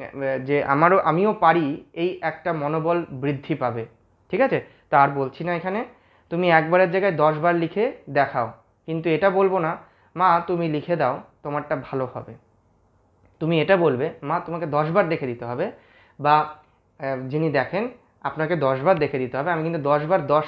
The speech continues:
রকমভাবে, এই তথ্যের উপরেই দশ রকমভাবে আরও বেশি গম্ভীর করে লিখতে চাইবো। ঠিক আছে, এইটা চেষ্টা করবো। হ্যাঁ, <clears throat> তাহলে নয় নিশ-, নিশ্চয়ই পরবর্তী আরও যা তথ্য লিখতে চাইবে ভালো হবে।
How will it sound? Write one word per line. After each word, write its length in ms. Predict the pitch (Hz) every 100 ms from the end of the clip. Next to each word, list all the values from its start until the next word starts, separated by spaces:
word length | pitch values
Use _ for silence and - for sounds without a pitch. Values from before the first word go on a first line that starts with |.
| -
রকমভাবে, 480 | 180 190 180 180 -
এই 200 | 156 170
তথ্যের 360 | 180 165 165 185
উপরেই 240 | 180 208
দশ 160 | 170 156 -
রকমভাবে 460 | 165 185 180 190
আরও 140 | 170 165
বেশি 540 | 139 147 - 240 - _ _ _ -
গম্ভীর 420 | 139 170 180 220
করে 180 | 220 180
লিখতে 280 | 151 127 131
চাইবো। 280 | 113 107 - _ _ _ _ _ _
ঠিক 100 | -
আছে, 140 | 214 165
এইটা 260 | 170 165
চেষ্টা 280 | 143 117 -
করবো। 260 | 107 117 131
হ্যাঁ, 140 | 180 240 - _ _ _ _ _ -
<clears throat> 460 | 196 196 160 120 -
তাহলে 280 | 165 175
নয় 200 | 175 175
নিশ-, 480 | 165 160 160 _ -
নিশ্চয়ই 360 | 160 160 - 262
পরবর্তী 640 | - 160 165 180 - 185
আরও 280 | 151 165 156
যা 120 | 160
তথ্য 260 | 156 143 156
লিখতে 180 | 139 156
চাইবে 180 | 180
ভালো 240 | 190 139 123
হবে। 220 | 123 110